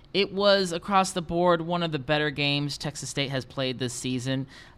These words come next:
The defense allowed four hundred sixty-eight yards, and that seems like a lot in the context, and it is, but the defense played so mu-, dramatically better than the last five weeks that preceded this. So that's something. The offense, rushing especially, excelled,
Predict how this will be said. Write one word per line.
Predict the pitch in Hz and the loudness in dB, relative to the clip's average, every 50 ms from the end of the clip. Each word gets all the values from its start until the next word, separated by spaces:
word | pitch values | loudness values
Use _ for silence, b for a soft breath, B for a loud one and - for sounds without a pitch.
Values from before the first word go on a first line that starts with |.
| - - | -16 -6
The | 135 135 | -6 -2
defense | 113 147 147 151 151 - 160 - 156 | 2 2 2 2 2 -2 -2 -2 0
allowed | 143 135 135 139 139 | 0 2 2 2 0
four | - - 135 143 | 0 0 -2 0
hundred | 139 139 139 | 0 -2 -4
sixty-eight | 135 - 143 120 - - 135 131 127 113 | -4 -6 -8 -8 -6 -4 -2 0 0 0
yards, | 117 127 127 127 131 127 123 | 2 4 4 4 4 2 0
and | 127 123 | -2 -2
that | 127 127 110 | -2 -2 -4
seems | - - 165 170 170 165 147 | -4 -2 0 0 0 0 0
like | 147 143 139 135 - | 2 2 2 2 0
a | 113 120 | -2 -2
lot | 113 110 110 113 117 123 135 151 156 - - | -2 0 0 2 4 4 4 2 0 -4 -8
in | 120 135 | -6 -4
the | 131 127 | -4 -4
context, | 127 - 139 139 131 - 151 143 139 - | -4 -2 -2 -2 -2 -2 -4 -6 -4 -4
and | 208 240 | -2 -2
it | 220 156 | 0 2
is, | 147 131 131 135 127 123 | 2 2 2 0 -2 -4
but | - 135 131 110 | -6 -6 -6 -4
the | 135 | -6
defense | 139 127 160 165 - 160 147 139 | -4 -2 -4 -4 -2 -4 -6 -6
played | - - 143 131 123 123 | -6 -4 -4 -4 -4 -4
so | - - - 165 147 | -8 -4 -2 0 0
mu-, | 139 135 - | 0 -2 -4
dramatically | - - 135 127 127 127 127 127 120 - 131 | -6 -6 -2 0 2 2 2 0 0 -2 -4
better | 120 110 120 117 113 117 113 | -2 0 0 0 0 0 -2
than | 107 117 113 113 | -2 -2 -2 -2
the | 110 107 | -2 0
last | 107 107 110 107 107 - - - | 0 0 0 0 -2 -2 -6 -6
five | - - 117 113 110 | -2 0 2 2 2
weeks | 104 107 107 101 - - | 0 -2 -4 -4 -4 -8
that | 107 104 | -8 -8
preceded | - 120 110 - - 113 107 104 104 104 | -6 -8 -8 -4 -4 -2 -2 -2 -2 -2
this. | 107 104 104 - - B B B B B B | -4 -4 -4 -6 -8 B B B B B B
So | B - 131 | B 0 0
that's | 123 117 127 127 127 - - | 2 4 4 2 2 0 -2
something. | - 127 117 107 - 117 117 | -2 -2 -2 0 -2 -2 -2
The | 110 110 - 131 151 | -2 2 4 4 4
offense, | 156 - 160 151 147 147 143 - - - B B B B B B B B B - - - | 4 4 0 0 0 0 -2 -6 -10 -12 B B B B B B B B B -20 -12 -8
rushing | 127 127 135 151 156 151 - 156 143 139 | -2 6 6 8 8 6 4 0 -2 -2
especially, | 127 - - - 139 135 - - 139 127 | -4 -4 -2 -2 -2 -2 -2 -2 -2 -2
excelled, | 127 123 - - 143 131 127 127 131 127 113 - | -2 -4 -4 -2 0 2 2 2 2 0 -2 -6